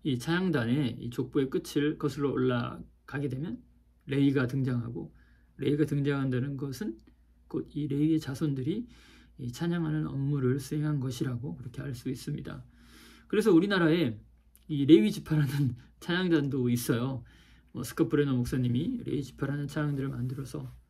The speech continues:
우리가 레위 지파니 우리가 찬양을 잘한다,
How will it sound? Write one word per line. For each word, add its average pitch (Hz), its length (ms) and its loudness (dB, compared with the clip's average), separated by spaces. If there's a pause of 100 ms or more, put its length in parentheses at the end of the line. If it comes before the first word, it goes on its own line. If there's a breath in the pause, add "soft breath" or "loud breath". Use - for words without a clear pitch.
우리가 143 180 0
레위 151 220 8
지파니 139 480 -4 (300)
우리가 147 180 -6
찬양을 156 220 0
잘한다, 127 600 -2